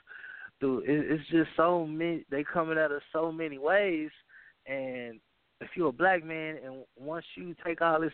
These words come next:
in and you realize that, that should make you crazy, man. And it's why it's happening right now on these streets of America.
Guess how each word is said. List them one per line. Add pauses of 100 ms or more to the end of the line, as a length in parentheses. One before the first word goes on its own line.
in
and
you
realize
that, (880)
that
should
make
you
crazy,
man. (340)
And
it's
why
it's
happening
right
now
on
these
streets
of
America.